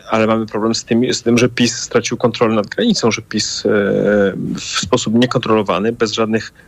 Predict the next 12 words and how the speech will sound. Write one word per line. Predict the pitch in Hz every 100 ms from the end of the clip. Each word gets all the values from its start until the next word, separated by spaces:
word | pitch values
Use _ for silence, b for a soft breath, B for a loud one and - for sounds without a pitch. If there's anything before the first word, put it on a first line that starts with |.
| _
programów | - 113 117 113 107 95 - - - - _
przygotowawczych, | - - 107 104 82 69 - - 139 B B B B -
bez | 107
żadnej | 113 110 110
polityki, | - 110 101 113 - -
czyli | - 95 95
kogo | - 113 104 101
chcemy | - - 92 78
i |
czy | - -
w | 98
ogóle | 104 104 104 101